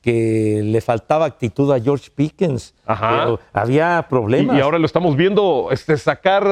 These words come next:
Speaker 2: este, lo, los, este, pasos prohibidos al señor Pickens
Speaker 1: El
Speaker 2: con grandes
Speaker 1: juega-,
Speaker 2: recepciones.
Speaker 1: el juegazo contra Cincinnati.
Speaker 2: Eh, exactamente,
Speaker 1: Que es
Speaker 2: exactamente.
Speaker 1: un juegazo, casi doscientas yardas, etcétera. Entonces el equipo,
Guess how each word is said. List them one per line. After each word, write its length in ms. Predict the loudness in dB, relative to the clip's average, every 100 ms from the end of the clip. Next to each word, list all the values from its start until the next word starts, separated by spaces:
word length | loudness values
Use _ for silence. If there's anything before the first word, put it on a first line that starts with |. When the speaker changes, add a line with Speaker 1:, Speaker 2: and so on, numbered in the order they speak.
| 2 2
Speaker 2:
este, 280 | 0 -4 -12 -12 -14 -8
lo, 380 | -2 0 2 2
los, 480 | 0 2 2 2 2
este, 220 | -2 -2
pasos 300 | -2 -2 -2
prohibidos 560 | -2 0 2 2 2 2
al 100 | 2
señor 200 | 0 0
Pickens 440 | -2 -2 0 0 0
Speaker 1:
El 100 | 0
Speaker 2:
con 80 | 2
grandes 240 | 2 2
Speaker 1:
juega-, 60 | 0
Speaker 2:
recepciones. 380 | -2 0 0 2
Speaker 1:
el 40 |
juegazo 380 | 2 0 0 -2
contra 320 | -2 -2 -2
Cincinnati. 760 | -2 -8 -6 -6 -6 -8 -10 -10 _
Speaker 2:
Eh, 140 | -10 -6
exactamente, 800 | -6 -6 -8 -8 -8 -8 -10 -20 -18
Speaker 1:
Que 60 | -4
es 60 |
Speaker 2:
exactamente. 580 | -2 -2 -4 -2 -2 -4
Speaker 1:
un 60 | -4
juegazo, 640 | -4 -2 -4 -4 -6 -6 _ _ -20 -20 -4
casi 260 | -4 -2 -4
doscientas 600 | -4 -2 -4 -2 -2 0
yardas, 340 | 0 0 0
etcétera. 520 | -2 -2 -2 0 -2 -4 _ _ _ _
Entonces 540 | -4 -2 0 0 0 0
el 100 | 0
equipo, 560 | 0 -2 0 -4 -4